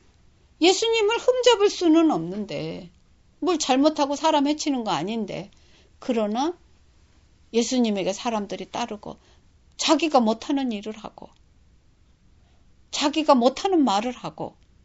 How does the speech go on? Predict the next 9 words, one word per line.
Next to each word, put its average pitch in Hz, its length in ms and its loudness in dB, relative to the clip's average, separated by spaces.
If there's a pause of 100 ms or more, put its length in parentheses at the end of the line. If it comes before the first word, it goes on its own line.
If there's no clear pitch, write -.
(520)
그리고 254 500 0 (800)
결국은 247 560 0 (460)
자기가 226 300 0
하나님하고 220 540 0
하나다 269 420 -2
하니까 196 380 -6
이제 214 160 -4
그 - 160 -4
말을 190 340 0